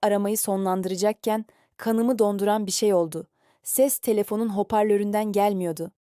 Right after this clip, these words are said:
Ses hemen arkamdaki karanlık koridorun derinliklerinden geliyordu. Buz gibi bir fısıltı,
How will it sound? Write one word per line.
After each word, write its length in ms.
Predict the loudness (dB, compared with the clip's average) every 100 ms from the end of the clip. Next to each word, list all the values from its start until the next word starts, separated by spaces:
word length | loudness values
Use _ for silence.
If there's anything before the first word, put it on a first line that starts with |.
| _ _ _
Ses 420 | -8 0 2 2 0
hemen 240 | 0 2
arkamdaki 600 | 0 -2 -2 -4 -4 -6
karanlık 480 | -4 -2 0 -2 -2
koridorun 520 | 0 2 2 0 0
derinliklerinden 760 | 0 0 -2 -2 -4 0 -2 -2
geliyordu. 440 | -2 -2 -4 -8 -14 _ _ _ -18
Buz 340 | -6 -4 -4
gibi 240 | -4 -6 -6
bir 120 | -6
fısıltı, 600 | -6 -6 -6 -4 -2 -4